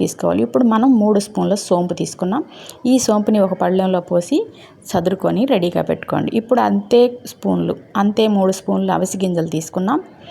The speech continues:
దీన్ని కూడా చక్కగా స్లో ఫ్లేమ్లో ఒక కడాయిలో వేసుకొని డ్రై రోస్ట్ చేసుకోండి. అవిసె గింజలు వేయించుకుంటుంటే ఈజీగా ఎగిరిపోతాయి దానిలో ఉన్న, అందుకని ఒక టిష్యూ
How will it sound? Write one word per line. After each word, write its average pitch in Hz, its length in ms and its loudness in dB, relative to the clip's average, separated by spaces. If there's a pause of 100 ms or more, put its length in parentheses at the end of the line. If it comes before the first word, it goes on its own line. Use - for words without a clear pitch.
(400)
దీన్ని 220 260 2 (100)
కూడా 196 120 2 (120)
చక్కగా 180 420 -2 (480)
స్లో 196 240 2 (160)
ఫ్లేమ్లో 170 420 2 (920)
ఒక 185 200 -2
కడాయిలో 180 460 2
వేసుకొని 165 400 2 (100)
డ్రై 196 240 4
రోస్ట్ - 220 -4
చేసుకోండి. 160 460 -6 (500)
అవిసె 196 280 0
గింజలు 196 380 4
వేయించుకుంటుంటే 180 720 0 (240)
ఈజీగా 185 400 0 (160)
ఎగిరిపోతాయి 185 600 -2 (580)
దానిలో 185 300 2 (100)
ఉన్న, 175 220 0 (140)
అందుకని 214 320 2
ఒక 196 80 0 (100)
టిష్యూ 208 300 0